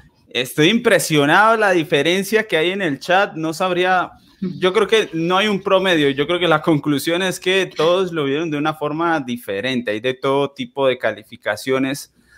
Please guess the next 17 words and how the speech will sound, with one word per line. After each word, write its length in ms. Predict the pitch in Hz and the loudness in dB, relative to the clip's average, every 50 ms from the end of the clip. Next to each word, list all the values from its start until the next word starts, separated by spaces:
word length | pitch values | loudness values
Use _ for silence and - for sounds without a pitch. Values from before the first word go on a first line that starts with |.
| _ _ _ _ | _ _ _ _
aquí. 480 | - - 110 - - - 165 190 117 - | -4 -4 -4 -4 -4 -6 -6 -6 -6 -4
Muy 180 | 127 131 135 135 | -2 0 0 0
interesante. 640 | 127 123 127 127 123 123 123 202 226 220 220 202 | 0 2 0 2 2 2 2 2 0 2 2 4
Bienvenido, 480 | 185 185 175 170 165 170 185 220 240 233 | 4 4 4 4 4 4 4 4 4 4
Juan 220 | 208 226 196 175 | 4 4 4 6
David 260 | 160 156 160 180 185 180 | 6 6 6 6 4 4
Vergara, 680 | 196 208 202 190 165 180 180 180 190 208 233 233 240 - _ _ _ _ _ - - - _ _ _ | 2 0 0 2 2 2 4 4 4 4 2 0 -2 -8 _ _ _ _ _ -20 -20 -20 _ _ _
como 200 | - 143 147 151 | -4 -2 0 2
nuevo 200 | 156 175 202 226 | 2 2 2 2
gregario 400 | 220 190 180 170 175 180 202 214 | 2 2 4 4 4 4 4 2
de 80 | 196 175 | 2 4
lujo, 240 | 180 185 196 226 | 4 4 4 4
aunque 380 | 220 214 202 185 - 170 147 135 | 4 2 2 -2 -6 -6 -6 -4
yo 200 | 135 151 151 151 | -2 -4 -4 -4
creo 380 | - 160 156 160 180 180 156 - | -2 0 2 2 2 2 0 -2
que 80 | 139 | -4
está 400 | 123 - - - 127 127 127 - | -10 -8 -4 -2 -2 -2 -2 -4